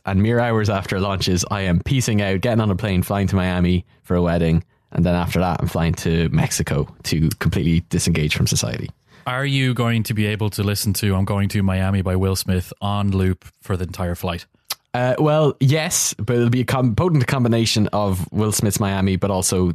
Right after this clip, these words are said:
Speaker 1: the greatest hits of Pitbull.
Speaker 2: What's that?
Speaker 1: Pit-, <laughs> Pitbull is that bald guy from Miami who looks like a dodgy nightclub owner, uh, who's so, for some reason inexplicably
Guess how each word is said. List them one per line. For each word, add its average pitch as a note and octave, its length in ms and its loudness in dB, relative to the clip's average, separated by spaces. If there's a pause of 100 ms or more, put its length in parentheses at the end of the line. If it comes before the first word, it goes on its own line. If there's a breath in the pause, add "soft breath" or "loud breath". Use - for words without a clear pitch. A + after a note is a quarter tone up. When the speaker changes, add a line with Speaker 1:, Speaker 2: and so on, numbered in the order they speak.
Speaker 1:
the G2 80 -2
greatest F#2 300 0
hits - 180 -2
of F2 120 -4
Pitbull. E2+ 440 -4 (600 soft breath)
Speaker 2:
What's G#2 160 -6
that? G2 160 -6 (380)
Speaker 1:
Pit-, - 240 -2
<laughs> - 20 -20
Pitbull B2+ 1080 0
is G2+ 120 0
that G2 200 -2
bald G2+ 280 0
guy F#2+ 180 0
from G2 180 0
Miami F#2 340 2
who G2 80 2
looks F#2+ 220 0
like F#2 100 -2
a F#2+ 60 0
dodgy F2+ 400 0
nightclub F#2 400 0
owner, A#2+ 340 0 (400 loud breath)
uh, G#2+ 80 -2
who's G2+ 240 0
so, B2 220 0
for B2 140 -2
some A2 200 2
reason G2 520 2
inexplicably F#2 840 0